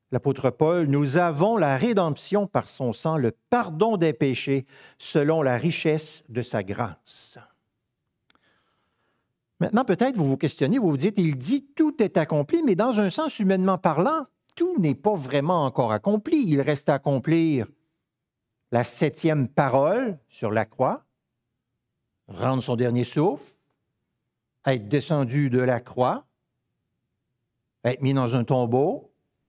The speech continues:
toutes sortes d'événements qui restent encore à accomplir et qui sont l'objet de prophéties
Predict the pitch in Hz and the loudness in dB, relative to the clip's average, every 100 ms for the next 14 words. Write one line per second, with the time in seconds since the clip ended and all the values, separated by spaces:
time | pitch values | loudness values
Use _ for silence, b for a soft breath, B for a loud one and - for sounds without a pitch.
0 | _ _ - - 196 131 156 156 147 196 | _ _ -12 -4 -4 0 0 2 2 0
1 | 302 170 143 - 139 - 170 147 127 131 | 0 0 -2 -2 -2 0 0 0 0 -2
2 | 117 143 175 269 208 104 _ _ _ _ | -2 0 0 2 -2 -4 _ _ _ _
3 | _ _ _ 147 147 143 156 151 139 - | _ _ _ 0 0 -2 -2 0 0 -4
4 | - - 131 123 117 117 131 117 110 120 | -10 -2 0 2 2 2 2 0 0 2
5 | 165 165 131 127 113 - 147 165 - 254 | 2 2 2 0 0 -2 0 0 -2 -2
6 | 285 | -2